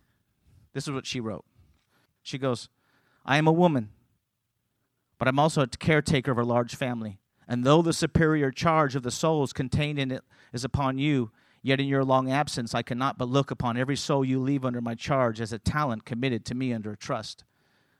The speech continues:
I am not a man nor a minister, yet as a mother and a caretaker, I felt it odd to do more than I had done. I resolved to begin with my own children, in which I observed the following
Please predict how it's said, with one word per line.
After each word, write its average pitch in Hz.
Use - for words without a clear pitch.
I 156
am 180
not 185
a 196
man 196
nor 180
a 170
minister, 175
yet 143
as 143
a 139
mother 151
and 127
a 123
caretaker, 147
I 120
felt 139
it 131
odd 143
to 127
do 123
more 139
than 120
I 123
had 117
done. 117
I 139
resolved 143
to 147
begin 135
with 147
my 131
own 185
children, 120
in 123
which 165
I 139
observed 135
the 131
following 139